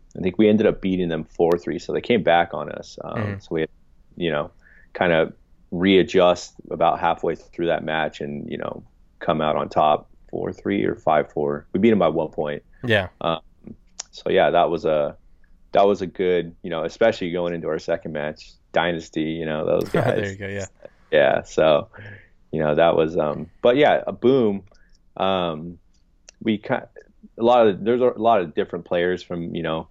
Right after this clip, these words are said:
Speaker 1: back in the D two days, but, you know, we, as, we just knew if we played our game, um,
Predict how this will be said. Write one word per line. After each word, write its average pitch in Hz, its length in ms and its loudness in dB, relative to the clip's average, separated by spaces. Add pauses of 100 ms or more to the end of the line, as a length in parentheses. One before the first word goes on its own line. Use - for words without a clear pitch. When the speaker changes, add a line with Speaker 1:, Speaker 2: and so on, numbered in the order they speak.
Speaker 1:
back 85 240 2
in 85 60 -6
the 82 60 -4
D 80 200 -4
two 87 180 -4
days, 92 320 4
but, 85 440 4 (760)
you 87 120 -4
know, 76 140 -2
we, 92 220 4
as, 92 240 2
we 117 180 4
just 120 220 2
knew 104 240 6
if - 120 -2
we 101 100 2
played 95 240 2
our 90 260 2
game, 87 420 -2 (460)
um, 78 560 -4